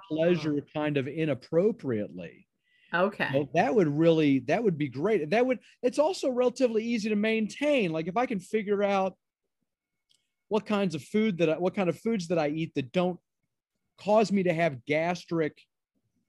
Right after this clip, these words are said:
Speaker 1: difficulty.
Speaker 2: Yeah.
Speaker 1: Well, if I can just, i-, if I always ate and I never felt bad after
Speaker 2: Yeah.
Speaker 1: I ate, if I always slept and woke up refreshed, if I always,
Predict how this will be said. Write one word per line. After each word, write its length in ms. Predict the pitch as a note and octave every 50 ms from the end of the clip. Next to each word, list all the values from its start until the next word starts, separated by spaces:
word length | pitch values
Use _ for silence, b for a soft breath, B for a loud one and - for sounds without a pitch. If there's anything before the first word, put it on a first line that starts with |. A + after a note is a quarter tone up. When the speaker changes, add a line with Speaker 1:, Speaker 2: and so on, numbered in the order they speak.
| _ _ _ _ _ _ -
Speaker 1:
difficulty. 720 | F3+ G#3 G3+ F#3+ D#3+ - - C#3 A2+ G#2 - - - - _ _ _ _ _ _ _ _ _ _
Speaker 2:
Yeah. 420 | - E3+ E3 D3 C#3 C#3 D#3+ F#3 F3 - _ _ _ _ _ _ -
Speaker 1:
Well, 220 | A#3 C4 C4 A#3+
if 160 | A#3+ A#3 -
I 120 | C4+ D4+ D4+
can 200 | - D4 B3+ G3
just, 300 | B3 B3+ A#3+ - - - - G#3+
i-, 140 | A3 A#3+ -
if 180 | A#3 B3 B3 B3+
I 140 | A3+ G#3+ G3
always 640 | - G3+ A3 A#3+ B3 B3 A#3+ A#3 A3 A3 F#3+ - - -
ate 340 | A3+ B3+ C4 B3 A#3+ - _ -
and 120 | G3 G3
I 100 | G3 G#3
never 400 | G3+ G3 G3+ A3 A#3 G#3+ G#3 A3+
felt 480 | G#3 - - A3 G#3+ G3+ F3+ D#3 D3 C3
bad 560 | - F3 F#3 G#3+ A#3+ A#3+ F3 G2+ F#2 E2+ D2+ - _ _ _ _ _ _ _ _ _ _ _ _ _ _ _ _ _ _ _
after 400 | E3+ F#3+ G3+ F3+ F3 D#3+ F3+ F3
Speaker 2:
Yeah. 80 | E3+ E3
Speaker 1:
I 120 | D#3+ D#3+ D#3+
ate, 380 | F3+ G#3+ A3+ F#3+ C3 A2+ A2 -
if 200 | - F3 E3+ -
I 120 | G3+ F#3 F#3
always 580 | - - F#3+ G#3 A3+ A#3+ G#3+ A3+ G#3 F#3+ - -
slept 520 | - - G#3 A3 A3 G3+ C#3+ A#2+ - _
and 220 | D#3+ E3+ D#3+ D#3+ E3
woke 260 | F3+ F#3+ G3 G3 G#3
up 180 | F#3+ F#3 -
refreshed, 840 | F3 D#3 C#3+ - - - F3 F#3 G3 F#3+ D#3+ A2 G2+ G2+ - - - G3
if 160 | F3+ F3 -
I 140 | F#3+ F3 F3 - -
always, 680 | F#3 G3+ G#3+ A3 A3 A3+ A3+ A3+ A3+ A3+ G#3 - -